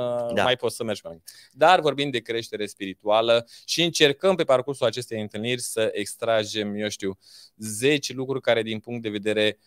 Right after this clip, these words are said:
Speaker 2: uh, al numerologiei și al experienței tale personale, deci nu neapărat legat de numerologie, ne-ar putea ajuta să creștem, uh, spiritual. Și dacă e,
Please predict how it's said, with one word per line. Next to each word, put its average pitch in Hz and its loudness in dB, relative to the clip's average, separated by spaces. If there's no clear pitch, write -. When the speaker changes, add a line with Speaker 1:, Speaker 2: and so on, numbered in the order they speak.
Speaker 2:
uh, 107 6
al 165 6
numerologiei 156 4
și - 0
al 135 8
experienței 160 0
tale 110 4
personale, 101 0
deci 107 -2
nu 113 -4
neapărat 101 0
legat 95 2
de 92 -4
numerologie, 95 -2
ne-ar 135 0
putea 120 0
ajuta 107 0
să 95 -2
creștem, 107 0
uh, 95 0
spiritual. 92 0
Și - 0
dacă 143 4
e, 156 2